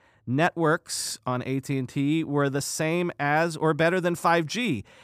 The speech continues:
and that forty-three percent think that if they buy an A T and T phone today, it will be five G capable, even though neither of those things are true.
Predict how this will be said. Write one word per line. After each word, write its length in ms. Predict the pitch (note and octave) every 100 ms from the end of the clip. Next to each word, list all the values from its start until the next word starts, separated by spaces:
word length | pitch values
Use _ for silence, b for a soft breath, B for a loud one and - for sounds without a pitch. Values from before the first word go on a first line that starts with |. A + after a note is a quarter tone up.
| B
and 200 | D3 D3+
that 120 | D3+
forty-three 500 | - G3 F#3 F#3+ A3
percent 500 | G#3 F#3+ F3 E3 - _ _ _ _
think 300 | C#3 C3+ C3+
that 240 | C3+ C3
if 180 | C3+ B2+
they 200 | B2 A#2+
buy 320 | G#2+ A#2 B2
an 180 | B2+ B2 B2
A 100 | C3
T 180 | -
and 120 | B2+ B2
T 160 | B2+
phone 240 | A#2+ B2 A#2+
today, 400 | C3 G#2+ C#3+ F3
it 180 | F3+
will 140 | G3+ A3
be 140 | F#3+
five 300 | F#3+ D#3 D#3+
G 160 | D3+ D#3+
capable, 560 | D#3 F3+ G#3+ E3 D#3+ -
even 320 | E3+ E3+ F3+
though 180 | D3+ D3+
neither 380 | C#3+ D3 D3 C#3
of 160 | C3
those 240 | B2 B2+ -
things 320 | A2+ A2 G#2
are 120 | A2
true. 340 | G#2+ G3 D3+